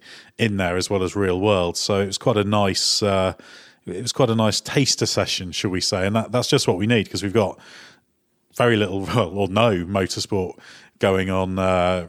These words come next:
internationally, uh, in the, in the coming weeks and, uh, and probably months. So hopefully this will give people something, uh, of an idea of what, what they're gonna be looking at for,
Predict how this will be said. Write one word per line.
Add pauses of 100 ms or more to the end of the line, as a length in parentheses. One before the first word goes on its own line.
internationally,
uh, (400)
in
the,
in
the
coming
weeks
and,
uh, (380)
and
probably
months.
So (1040)
hopefully
this
will (160)
give
people
something,
uh,
of
an
idea
of
what,
what
they're
gonna
be
looking
at
for,